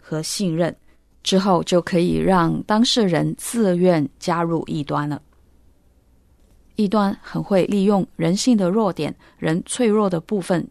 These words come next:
进行攻击，所以我们千万不能掉以轻心。接下来，我们就来谈谈如何应对异端的攻势。先从信徒层面来讲，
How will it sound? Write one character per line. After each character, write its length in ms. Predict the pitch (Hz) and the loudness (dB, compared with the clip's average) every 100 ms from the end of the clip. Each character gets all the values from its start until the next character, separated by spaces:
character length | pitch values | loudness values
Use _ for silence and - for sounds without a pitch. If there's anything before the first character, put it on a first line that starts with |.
| - | -6
进 200 | 233 175 | -2 -2
行 280 | - 139 160 | -2 -4 -2
攻 280 | 170 165 | -2 -2
击， 300 | 165 165 156 - _ _ _ _ _ _ | -4 -6 -8 -10 _ _ _ _ _ _
所 160 | - 185 | -2 2
以 100 | 185 | 2
我 100 | - | 2
们 200 | 156 165 | -4 -4
千 280 | - - 277 | -2 2 6
万 220 | 262 - - | 6 2 -2
不 100 | 226 | 0
能 320 | 165 147 160 | 0 -2 -4
掉 200 | - 185 | -4 -4
以 100 | 151 | -4
轻 300 | 131 - 160 | -8 -8 -8
心。 240 | 151 156 160 - _ _ _ _ _ _ _ _ _ - _ | -8 -6 -8 -10 _ _ _ _ _ _ _ _ _ -20 _
接 100 | - | -2
下 180 | 247 262 | 2 4
来， 220 | 180 165 185 - - | 2 0 -4 -14 -6
我 100 | 160 | -2
们 140 | 160 | 0
就 140 | 208 | 0
来 120 | 170 160 | 0 -2
谈 200 | - 165 | -4 -6
谈 280 | 170 160 - _ | -2 -4 -4 _
如 240 | 165 160 185 | -6 -4 -4
何 320 | - 165 151 - | -2 -2 -2 -2
应 280 | 233 180 | 0 0
对 260 | 170 185 - _ | 0 -2 -2 _
异 160 | 220 170 | -4 -2
端 260 | 185 180 | -2 -2
的 100 | 170 - | -4 -4
攻 300 | 170 165 175 | -4 -2 -4
势。 320 | - 185 - - - - - _ - _ _ _ _ - - - - - | -6 -8 -8 -12 -20 -20 -20 _ -20 _ _ _ _ -20 -20 -20 -20 -4
先 260 | - 294 | 4 6
从 320 | 277 175 180 - | 6 2 -2 -4
信 320 | - 294 233 | -2 0 0
徒 220 | 185 170 | 0 -6
层 260 | - 156 165 | -6 -6 -2
面 200 | 214 160 | -2 -2
来 160 | 147 160 | -6 -10
讲， 240 | - | -14